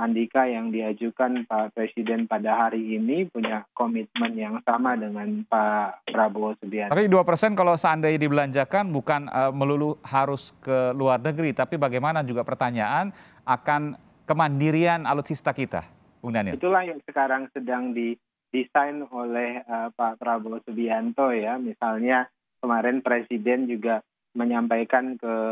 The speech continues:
Speaker 1: apa, Presiden Prancis terkait dengan kerjasama pertahanan militer, eh, apa, kerjasama militer dan pertahanan dengan Prancis. Desainnya kita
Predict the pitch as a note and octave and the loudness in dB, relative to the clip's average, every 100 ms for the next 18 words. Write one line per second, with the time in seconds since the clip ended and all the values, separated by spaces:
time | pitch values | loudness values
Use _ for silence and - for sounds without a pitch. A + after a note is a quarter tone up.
0 | A2+ A2+ A2 A2 B2+ C3 A#2+ G#2+ A2 A2 | -2 -4 -4 -4 -4 -4 -4 -4 -2 -2
1 | A2 A2+ B2+ D3 D#3 C3 A#2+ - B2 A2+ | -2 2 2 0 -4 -4 -4 -6 -4 -2
2 | A2 G#2+ A2 G#2+ A2 A2 A2 G#2 A2+ G#2+ | -2 -2 -6 -4 -2 -2 -4 -2 -2 2
3 | G#2+ G#2+ A2+ A2 _ _ _ - A#2 A#2+ | 0 2 0 -2 _ _ _ -4 2 2
4 | A2+ A2+ A2+ A2+ A2+ A2+ A2+ G#2 A2 - | 2 0 0 0 0 -2 -2 -2 -2 2
5 | B2+ B2+ C3+ B2+ A#2+ A2+ A2+ A2 - A2+ | 2 2 -2 -6 -6 -2 -2 -2 -4 -4
6 | - A#2 A#2+ - A#2 A#2 A#2 A2+ A2+ C#3 | -2 0 2 2 2 2 2 0 0 0
7 | C3+ A#2 A2 A#2+ A2+ A2 A2+ B2 B2+ A2+ | 0 -2 -4 -4 0 0 0 -2 -2 -2
8 | G#2+ A2 G#2+ - _ _ - B2 D3 D#3 | -2 -2 -4 -8 _ _ 0 0 0 -2
9 | C3 B2 _ B2+ - C3 B2+ C3 F3+ F3+ | -4 -4 _ -4 2 2 2 -2 -2 -4
10 | A#2+ D3+ D3+ | 0 2 2